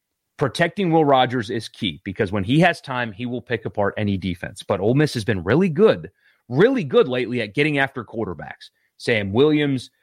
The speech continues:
eh, Johnson, you've got the linebackers that are good at blitzing, the defensive tackles, the nose guys have been much better lately. Ole Miss has gotten after the quarterback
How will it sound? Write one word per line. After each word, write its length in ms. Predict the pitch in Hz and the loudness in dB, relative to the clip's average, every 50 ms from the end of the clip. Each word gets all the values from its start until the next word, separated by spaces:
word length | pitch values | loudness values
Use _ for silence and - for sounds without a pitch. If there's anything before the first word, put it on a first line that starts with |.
| _ _ - - | _ _ -10 -8
eh, 80 | - - - - | -8 -8 -6 -2
Johnson, 640 | 110 131 139 151 156 151 143 - 147 143 135 127 117 | 0 2 4 4 4 2 0 -2 -6 -8 -6 -6 -8
you've 160 | 110 104 95 | -10 -10 -6
got 180 | - 113 95 | -6 -6 -4
the 60 | - 95 | -4 -4
linebackers 600 | 87 104 123 151 151 139 139 143 - - 139 120 | -2 0 0 0 2 2 0 0 0 -2 -6 -2
that 100 | 135 127 | -2 -2
are 80 | 127 117 | -2 -2
good 180 | 107 127 117 | -2 -2 -2
at 120 | 117 - 98 | -2 -4 -2
blitzing, 360 | 127 123 113 - 127 113 101 | -2 -2 -2 -2 -4 -4 -4
the 60 | 92 | -6
defensive 480 | 82 110 120 113 - 120 101 - - - | -4 -4 -4 -2 -2 -4 -4 -4 -8 -6
tackles, 500 | - 135 135 151 - - 170 165 151 117 | -2 0 0 0 0 -4 -6 -6 -6 -8
the 100 | 123 113 | -8 -6
nose 340 | 104 113 123 147 160 165 - | -4 -2 0 2 0 0 0
guys 320 | - 156 143 147 151 143 | 0 2 2 2 2 0
have 140 | - 135 110 | -2 -6 -2
been 160 | 120 139 135 | 0 0 0
much 240 | 131 131 131 131 - | 2 0 0 -2 0
better 260 | - 131 127 127 120 | 0 0 0 0 0
lately. 420 | 117 120 120 92 92 113 113 107 _ _ - _ _ | 2 2 0 2 2 0 0 -2 _ _ -20 _ _
Ole 140 | - 110 131 | 0 2 4
Miss 220 | 147 165 170 - - | 4 4 2 2 0
has 100 | 127 113 | -4 0
gotten 280 | 120 139 135 123 131 | 2 2 2 2 0
after 220 | 135 131 127 - 120 | -2 -4 -2 -4 -8
the 60 | 110 | -10
quarterback 480 | - - 120 117 117 98 107 104 98 | -8 -8 -6 -6 -2 0 0 0 0